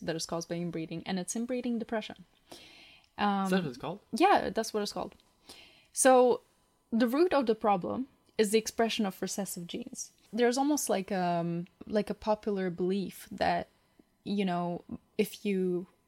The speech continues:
Speaker 1: have a child with somebody in your family, like, that child might be born with a defect, and that's,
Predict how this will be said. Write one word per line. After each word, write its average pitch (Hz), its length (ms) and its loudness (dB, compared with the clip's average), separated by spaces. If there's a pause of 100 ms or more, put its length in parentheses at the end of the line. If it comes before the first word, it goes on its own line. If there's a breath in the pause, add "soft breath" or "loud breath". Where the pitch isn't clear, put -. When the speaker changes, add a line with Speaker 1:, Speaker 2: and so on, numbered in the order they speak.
(260)
Speaker 1:
have 202 260 -4
a 196 40 -6
child 175 580 -6
with 180 180 -6
somebody 175 360 -2
in 165 60 -4
your 165 120 -8
family, 165 500 -8
like, 160 220 -8
that 165 160 -8
child 165 560 -8 (160)
might 170 380 -4 (420)
be 190 100 0
born 170 320 -2
with 165 160 -8
a 170 60 -4
defect, - 640 -8
and 175 200 -2
that's, - 520 -2